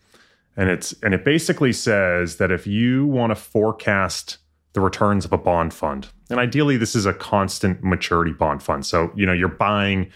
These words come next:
an E T F that gives you the seven to ten-year treasuries, for example, or the broad aggregate market tends to be sort of constant duration, constant maturity. But the idea is if you look at the current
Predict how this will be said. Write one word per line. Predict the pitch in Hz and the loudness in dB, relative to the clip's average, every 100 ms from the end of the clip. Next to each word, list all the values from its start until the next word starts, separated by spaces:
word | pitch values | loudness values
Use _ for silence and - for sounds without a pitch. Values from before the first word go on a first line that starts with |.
| - - _ - | -18 -20 _ -2
an | 95 | 0
E | 92 | 0
T | - 95 | 0 0
F | - | 0
that | 95 | -2
gives | 87 82 | -2 -2
you | |
the | 80 | -2
seven | 80 - 90 85 | -2 -2 -2 -2
to | |
ten-year | 80 - 87 82 80 78 76 - - | -2 0 0 0 0 0 -2 -8 -6
treasuries, | - 80 80 71 | -2 -2 -2 -6
for | - 78 | -4 -4
example, | 73 76 69 78 - - - - - - | -4 -6 -4 -6 -8 -20 -20 -20 -12 0
or | 123 113 110 101 95 87 _ _ _ _ _ | 4 4 4 2 0 -2 _ _ _ _ _
the | 185 135 110 | -16 -6 -2
broad | 127 139 156 139 | 0 2 2 2
aggregate | 123 110 98 85 | 0 0 -2 -2
market | 85 82 87 | -4 -4 -8
tends | - 95 82 | -4 -4 -2
to | 80 | -4
be | 80 | -2
sort | - | 0
of | 82 - | -2 -2
constant | 101 85 - 87 73 | 0 0 0 -4 0
duration, | 82 80 78 78 | 2 0 -2 -8
constant | - 85 76 - 82 - | -6 -4 -4 -4 -4 -2
maturity. | 85 - 87 80 71 - - - - - | -2 0 2 2 -2 -8 -18 -18 -8 -2
But | 95 | 2
the | 107 | 2
idea | 104 110 131 | 2 2 2
is | 123 98 | 2 0
if | 95 | 0
you | 101 | 0
look | 104 123 | 2 2
at | 143 | -2
the | 113 | -4
current | - - 123 123 156 175 | -8 -4 0 2 0 -2